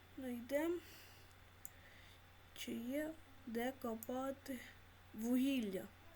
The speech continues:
Бо треба ще знайти вугілля. Я знайшов вугілля. Просто не хочу безпечно з цієї сторони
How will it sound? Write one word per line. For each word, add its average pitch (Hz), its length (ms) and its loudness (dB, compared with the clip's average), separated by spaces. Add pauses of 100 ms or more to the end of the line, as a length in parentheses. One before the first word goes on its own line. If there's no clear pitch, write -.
(640)
Бо 214 100 2
треба 277 480 4
ще 269 240 0
знайти 254 540 -2
вугілля. 226 760 0 (4000)
Я 247 300 4
знайшов 226 640 0
вугілля. 220 680 0 (4000)
Просто 240 360 -4
не 247 180 0
хочу 240 240 -4
безпечно 233 720 -4
з - 220 -10
цієї 247 200 -4
сторони 277 540 -2